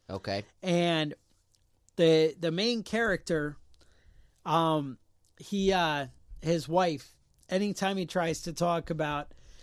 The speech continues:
Speaker 2: like, I think she sees the reality of the world. Like, she sees that on the news, the government's spending like crazy.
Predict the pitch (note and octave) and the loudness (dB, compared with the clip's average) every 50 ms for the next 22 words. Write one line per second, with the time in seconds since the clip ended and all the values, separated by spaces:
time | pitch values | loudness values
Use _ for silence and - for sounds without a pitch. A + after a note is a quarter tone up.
0 | - - - G#3 G3+ F#3+ - - - G3+ E3+ - C4+ D4 C4+ - - - A3 G3 | -20 -8 -2 2 2 2 2 0 -4 -4 0 0 0 0 0 -2 -4 -4 -4 -4
1 | E3 - - - - G#3+ G3+ G3+ A3 A3+ G#3+ F3+ - A3+ G#3 F#3 G3 G3 F#3 E3+ | -4 -4 -6 -6 -4 -2 0 0 0 0 -2 -2 0 0 0 2 0 0 0 0
2 | D#3+ E3 E3+ F3 F#3 F#3+ G3+ G#3 G#3 G3+ F#3+ G#3 G3+ G3 G#3 A3 A3 A3+ A3 F#3+ | 2 2 2 4 4 2 2 2 2 2 2 2 2 0 0 0 0 0 -2 -4
3 | F3+ _ _ _ _ _ _ _ _ _ _ - F#3+ E3+ E3+ E3+ D3+ D3 - - | -6 _ _ _ _ _ _ _ _ _ _ 2 4 6 6 6 4 -2 -8 -20
4 | - - - - G3+ F#3 D#3+ - - - - G3+ G3+ G3+ G3+ G3+ F#3 - - G3 | -14 -12 -8 -6 -4 -4 -4 -6 -6 -4 -2 0 0 0 0 0 -2 -2 0 0
5 | F3 E3+ E3 E3+ E3+ E3+ E3 D#3+ E3 E3 E3+ E3+ E3+ E3 D#3 - - E3 C#3+ D#3 | 2 4 4 4 2 2 0 0 0 0 2 2 2 0 -2 -4 -6 -4 -2 0
6 | D#3+ D#3 D#3+ D#3+ D#3 D#3 D3+ C#3 - - - F3 D#3 D#3 D#3 D#3+ D#3+ D#3+ D#3 D3+ | 0 2 0 0 -2 -4 -6 -6 -8 -6 -4 -2 -2 -2 -2 -4 -2 -2 -2 -2
7 | D3 - - E3+ D#3 D3+ D3 D3 C#3 C3 D3 D3+ D3+ D3+ D3 | -4 -4 -4 -2 -2 0 0 -2 -2 -4 -4 -4 -4 -6 -8